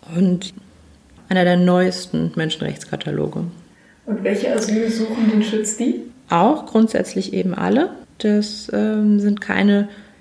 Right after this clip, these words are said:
Speaker 1: keine UnionsbürgerInnenrechte, sondern das sind jedermanns Rechte. Sie ist aber natürlich nur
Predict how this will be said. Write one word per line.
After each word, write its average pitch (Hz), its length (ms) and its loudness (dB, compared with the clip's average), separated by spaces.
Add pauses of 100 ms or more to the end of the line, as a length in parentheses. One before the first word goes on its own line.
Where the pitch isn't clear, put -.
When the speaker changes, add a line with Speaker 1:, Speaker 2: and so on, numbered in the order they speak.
(100)
Speaker 1:
keine 202 240 2
UnionsbürgerInnenrechte, 202 2250 2
sondern 185 300 -2
das 180 180 -2
sind 180 360 -6
jedermanns 165 800 -2 (220)
Rechte. 180 400 -10 (600)
Sie - 140 -4
ist 220 140 4
aber 214 120 4
natürlich 196 520 2
nur 208 420 4